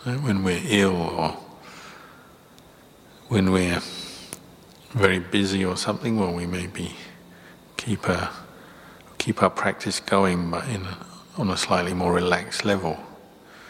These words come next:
We have to learn how to find the middle way, but there's no fixed middle way. It's what's appropriate according to our mind and the situation.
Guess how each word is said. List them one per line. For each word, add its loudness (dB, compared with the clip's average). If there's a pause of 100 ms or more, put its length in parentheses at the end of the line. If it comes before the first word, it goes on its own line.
(460)
We 2
have 2
to 2
learn 6
how -2
to -4
find 2
the 2
middle 4
way, 0 (720)
but 0
there's -2
no 4 (1080)
fixed 0 (380)
middle 2
way. -4 (260)
It's -6
what's 2
appropriate 2
according 0
to 2
our 2
mind 2
and 0
the -4
situation. 2